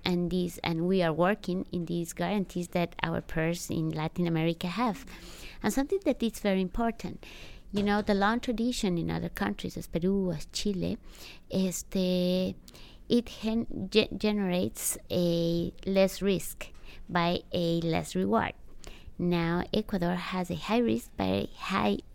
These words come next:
reward because Ecuador has not been totally explored. So we are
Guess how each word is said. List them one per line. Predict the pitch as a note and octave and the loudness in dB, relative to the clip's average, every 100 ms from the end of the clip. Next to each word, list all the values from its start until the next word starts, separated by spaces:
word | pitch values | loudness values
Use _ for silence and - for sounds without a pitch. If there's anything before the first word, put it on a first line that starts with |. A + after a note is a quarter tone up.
| - - | -10 -4
reward | F3+ - - - - - | 0 0 0 -4 -6 -2
because | C4+ - G3 - | 0 0 -2 0
Ecuador | F#3+ - G3 C#4 - - - | -2 0 0 0 -2 -8 -2
has | G#3 G#3+ | 0 2
not | A3 - | 2 2
been | G3+ G3+ - - | 0 0 -2 -4
totally | G3 F#3+ G#3 - | -2 -2 -4 -6
explored. | - - - - - - - - - - | -6 -6 -6 -8 -8 -8 -10 -10 -14 -12
So | - G#3 | 0 0
we | G#3 G3+ | 2 2
are | G3+ | 2